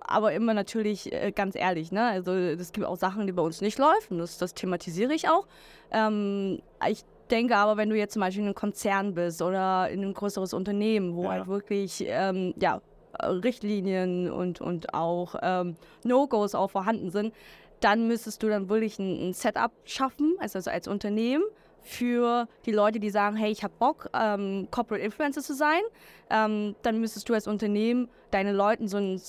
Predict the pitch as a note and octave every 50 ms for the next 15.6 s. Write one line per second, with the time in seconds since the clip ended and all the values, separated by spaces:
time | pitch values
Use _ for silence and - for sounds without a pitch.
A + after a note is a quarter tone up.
0 | - - E3 A#3+ C4 G2 D#2+ D#2 - - - - - - - - - - - _
1 | - - _ - - G#3+ B3 A#3+ A#3 A3 G#3 F3 D#3 G3+ G#3+ A3 A#3 A#3 A3+ A3
2 | - A3+ G#3+ A3 - A#3 G#3 G#3 A3 A#3 A3+ G#3 G3 - G3 G3+ A#3 A3 - F3+
3 | F#3 F3+ F3+ F#3 F#3 - - G#3 G#3 A3 G#3 F3+ F#3 F#3 G3+ B3+ C#4 A#3 A3 E3+
4 | G3 F#3+ - G3+ G3+ - C4 C#4+ D4 C#4 - A3 F#3+ G3+ - - A#3 B3+ C4+ -
5 | - E3 D#3 D#3+ E3+ E3+ F3 F3 F3+ F3+ F3 D3+ A2+ E2+ F#2 G2 D#2+ D#2+ - -
6 | G3+ - - B3+ - D4+ - A#3 F#3 F#3 D#3+ - G3 A3 - - - G#2 B2 C3
7 | F3 G#3+ C4 A3+ F#3 F#3+ F#3 F3+ - - - - - - D#4 B3+ B3+ G#3+ F3 C#3+
8 | D3 F#3+ - - - G#3 G3 G3+ G3+ - - G3+ - - - A3+ A#3 A3 - -
9 | F#3+ G#3 G3 E3+ A3 C4 D#4 G4 F#4+ C#4 A3+ G3 F3+ - - G#3+ G3+ - E3+ E3
10 | - B3+ E4+ G#4 - - - F#3+ F3+ F3+ - - A3 - - - F3+ F3 E3+ G#3
11 | C4 F4 A#4+ - _ - - - - - - - - - - A3 A3 G#3+ G#3+ G#3+
12 | G#3+ G#3+ G#3+ A3 G#3 G#3+ A3 B3 A#3 A#3 G#3 G#3 A#3+ A#3 A3+ A3+ A3 - G3+ G#3
13 | - G#3 - - G#3 - G3 F#3 E3 F#3+ G3 A3 C#4+ F4 - - - - F#3+ F#3
14 | F3+ - - F#3+ F#3 F3+ F3 E3+ F3+ F3+ - - G3 G#3 G#3 G3 G3+ F#3 F3+ G#3
15 | G#3 G#3+ - - G3+ - G2+ E3+ F#3 G3 - -